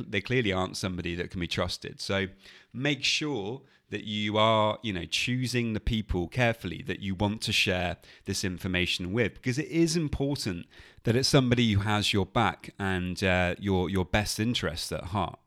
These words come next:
Now, I just want to, uh, reiterate again, because this is, you know, perhaps one of the most important things in this area. It is so, so, so important to, to remind everybody,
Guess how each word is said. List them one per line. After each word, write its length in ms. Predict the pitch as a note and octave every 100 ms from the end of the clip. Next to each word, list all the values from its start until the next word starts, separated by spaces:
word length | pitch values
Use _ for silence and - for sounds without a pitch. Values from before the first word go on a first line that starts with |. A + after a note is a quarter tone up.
| _ -
Now, 220 | D3+ D#3
I 60 | D3+
just 240 | D3 E3+
want 240 | F3+ E3 D3+
to, 320 | D#3 C#3+ C3
uh, 200 | A#2+ A#2+
reiterate 840 | - A#2+ C#3+ C3+ B2+ C3+ G#2+ F2 -
again, 320 | G2 A2 F#2
because 260 | F#2+ A2
this 200 | - C#3+
is, 320 | C#3+ B2+ A2 -
you 100 | -
know, 240 | A2 F#2 F2+ -
perhaps 380 | G2+ A2+ -
one 100 | A#2+
of 80 | A2
the 80 | G2+
most 280 | G#2 G#2 -
important 520 | F#2+ A#2+ G2+ F#2 F#2
things 360 | B2 A#2+ F#2+ F2+
in 80 |
this 180 | E2+ D#2+
area. 440 | F#2 E2+ E2+ E2+ - - - - - _
It 160 | - D3
is 240 | E3 D3+
so, 420 | - - E3+ F3 E3
so, 400 | - D3 C3+ B2+
so 520 | - E3+ D#3 G#2+ G#2+
important 680 | - G#2+ A#2 A2 G2+ E2 D#2
to, 400 | - G2 F#2+ F#2
to 260 | F2+ G2+ F#2
remind 720 | F#2 G2 A2 B2+ B2 G#2 - -
everybody, 640 | A#2+ A#2+ G2+ F2 F#2+